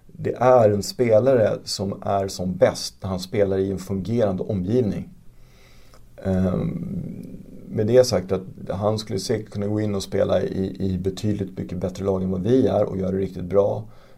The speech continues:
eh, och kanske synas mer än om han skulle gå ner och spela i Karlskoga i division två eller något. Därför att han är, eh, han har en bra kombinationsförmåga, han är duktig på att läsa spelet,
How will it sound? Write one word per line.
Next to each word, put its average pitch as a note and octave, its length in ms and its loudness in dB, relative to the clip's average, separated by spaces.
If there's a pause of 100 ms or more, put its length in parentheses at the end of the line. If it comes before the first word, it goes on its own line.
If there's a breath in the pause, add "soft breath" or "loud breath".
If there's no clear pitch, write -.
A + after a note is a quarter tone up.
eh, F#2 220 -6
och F2 220 -8
kanske F#2+ 200 -6
synas F#2+ 460 -4
mer A2 300 4
än F#2 240 -2
om G2 120 -2
han F2+ 80 -2
skulle F#2 160 -4
gå F#2+ 80 -2
ner F#2 160 0
och E2+ 60 -4
spela F2+ 320 -2
i F2+ 240 -2
Karlskoga F#2 580 2
i - 20 0
division F2+ 380 -2
två A#2+ 240 0
eller - 100 0
något. - 280 -8 (680 soft breath)
Därför F#2 300 -2
att E2+ 60 -6
han G2 340 0
är, G2 440 2
eh, F#2+ 100 2 (400 loud breath)
han F#2+ 240 -6
har F#2+ 160 -2
en F#2+ 260 0
bra G2+ 320 6
kombinationsförmåga, G2+ 1400 0 (260 loud breath)
han - 160 -10
är - 40 -6
duktig - 320 -8
på - 60 -6
att - 40 -4
läsa F#2+ 240 -6
spelet, G2+ 1040 0